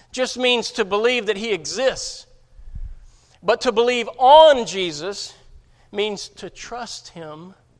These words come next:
for your soul's salvation. Let me show you a, just a simple illustration.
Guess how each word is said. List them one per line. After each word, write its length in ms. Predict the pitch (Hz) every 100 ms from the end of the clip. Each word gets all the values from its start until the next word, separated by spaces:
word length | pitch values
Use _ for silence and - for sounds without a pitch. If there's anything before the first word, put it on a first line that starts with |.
| _ _ _
for 140 | - 165
your 180 | 156 151
soul's 580 | - 208 208 214 226
salvation. 720 | - 208 190 175 165 180 - 123 - - - _ - _ _ _ _ _
Let 100 | 185
me 60 | 190
show 180 | 185 180
you 220 | 160 127 - 160
a, 40 |
just 280 | 139 170 156
a 60 |
simple 360 | - 196 160 151
illustration. 580 | 147 123 - 143 131